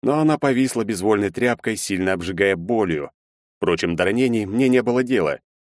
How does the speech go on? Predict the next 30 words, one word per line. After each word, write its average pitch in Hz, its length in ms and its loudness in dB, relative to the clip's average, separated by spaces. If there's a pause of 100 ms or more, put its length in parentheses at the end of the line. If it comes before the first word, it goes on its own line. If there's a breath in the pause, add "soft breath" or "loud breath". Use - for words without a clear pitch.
(100)
Я 123 180 2
швырнул 107 360 0
меч 104 280 0
в 90 40 -6
лучницу, 104 640 -2 (320)
а 151 100 0
пробегая 139 440 2
мимо 117 240 2
бочки 120 400 0
с 101 80 -4
другими 107 360 -2
мечами, 107 480 0
обзавёлся 90 640 0
заменой. 104 540 0 (520)
Уж 87 200 0
не 104 140 0
знаю, 98 400 2
что 104 200 0
со 90 120 -4
мной 92 200 0
произошло, 95 640 -2 (360)
но 139 140 0
разного 127 400 2
рода 123 260 0
удивления 104 600 -2
как-то 92 300 -4
отступили 90 460 -2
на 90 100 -2
второй 101 260 -4
план. 90 420 -2